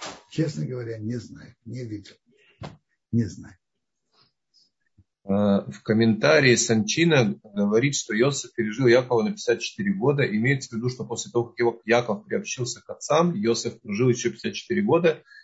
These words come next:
Speaker 2: Я весь год размышлял об этом комментарии. Может быть, есть намёк на полноту лет жизни, как сказано, например, что первые семнадцать лет с Йосефом и последние семнадцать лет с ним же в Египте были самыми счастливыми днями Якова.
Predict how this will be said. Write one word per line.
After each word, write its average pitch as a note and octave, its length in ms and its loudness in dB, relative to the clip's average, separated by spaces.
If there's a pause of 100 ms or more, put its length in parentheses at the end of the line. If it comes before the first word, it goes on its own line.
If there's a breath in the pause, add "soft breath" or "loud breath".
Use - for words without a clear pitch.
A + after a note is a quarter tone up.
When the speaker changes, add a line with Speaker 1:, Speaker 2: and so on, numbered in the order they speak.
(120)
Speaker 2:
Я B2 180 6
весь A2+ 300 4
год C3+ 200 4
размышлял A2 580 4
об F2+ 140 2
этом F2+ 260 0
комментарии. B2+ 600 2
Может B2 300 4
быть, A#2 240 -4
есть B2+ 220 2
намёк B2 320 0
на A#2 80 -4
полноту A2 480 0
лет A2 240 2
жизни, G#2+ 440 0
как A2+ 240 -2
сказано, A2+ 420 2
например, G#2 340 0
что - 300 -12
первые G#2+ 280 -2
семнадцать G2+ 480 0
лет D3+ 280 2 (380 soft breath)
с - 120 -10
Йосефом C3 580 2
и - 20 -6
последние A2 420 0
семнадцать G#2+ 460 0
лет B2 200 4
с - 120 -14
ним B2 220 4
же A#2 160 2
в G#2 80 0
Египте G#2 560 0
были G#2 200 0
самыми A2 340 2
счастливыми G2+ 560 0
днями G#2 300 2
Якова. G2 580 2